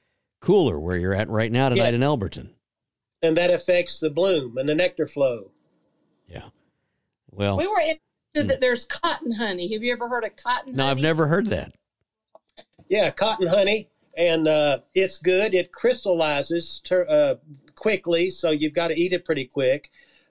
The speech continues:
Speaker 2: Uh, but Tupelo honey, I believe it's Tupelo honey that even a diabetic can eat. Uh, it's like the queen of the honeys. But, uh, there are so, honey is like wine. There are so many different flavors,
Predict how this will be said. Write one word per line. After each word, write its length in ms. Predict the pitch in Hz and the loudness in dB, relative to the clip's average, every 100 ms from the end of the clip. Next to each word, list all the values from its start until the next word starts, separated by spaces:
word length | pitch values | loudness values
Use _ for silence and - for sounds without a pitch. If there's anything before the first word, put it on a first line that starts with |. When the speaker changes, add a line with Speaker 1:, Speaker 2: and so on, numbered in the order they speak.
| - | -8
Speaker 2:
Uh, 260 | 135 131 123 | -2 -2 0
but 300 | 123 139 - | 0 0 0
Tupelo 600 | 214 247 214 160 147 135 | -2 0 2 2 2 2
honey, 380 | 139 139 151 151 | 0 2 0 0
I 120 | 165 | 0
believe 400 | 156 160 233 214 | 0 2 0 0
it's 180 | - - | -2 -2
Tupelo 540 | 202 233 180 147 135 | -4 0 2 2 2
honey 320 | 120 151 156 | 0 0 2
that 160 | 147 143 | 0 0
even 320 | 156 185 151 | 0 0 0
a 80 | 139 | 0
diabetic 720 | 135 160 156 170 196 127 - | 0 0 2 0 0 -4 -8
can 180 | - 135 | -6 -2
eat. 400 | 147 131 117 - _ _ _ _ - | 0 0 -2 -12 _ _ _ _ -10
Uh, 300 | 127 120 117 104 | -2 0 0 0
it's 240 | 170 156 - | -2 0 0
like 200 | 165 - | 0 0
the 100 | 123 | -4
queen 520 | - 180 180 180 139 | -2 0 2 2 2
of 80 | 120 | 0
the 100 | 120 | -2
honeys. 640 | - 147 120 104 - - _ _ _ _ | 0 0 0 -2 -4 -6 _ _ _ _
But, 280 | - 135 - | 0 0 2
uh, 320 | 131 127 120 113 - - _ | 2 4 2 0 -8 -20 _
there 260 | 131 175 175 | 0 2 4
are 160 | 139 | 2
so, 360 | 131 - 196 202 143 - 151 147 | -2 0 2 2 -2 -12 -10 -4
honey 300 | 143 254 214 | 0 2 2
is 120 | 151 | 2
like 220 | 143 151 135 | 2 0 0
wine. 520 | 135 151 143 123 113 | 2 2 2 0 0
There 140 | 123 | 0
are 40 | 120 | 0
so 220 | - 190 | 0 0
many 220 | 196 170 | 2 0
different 400 | 139 156 - 127 | 0 -2 -2 -4
flavors, 680 | - 131 143 143 117 95 - | -4 0 2 2 -2 -4 -10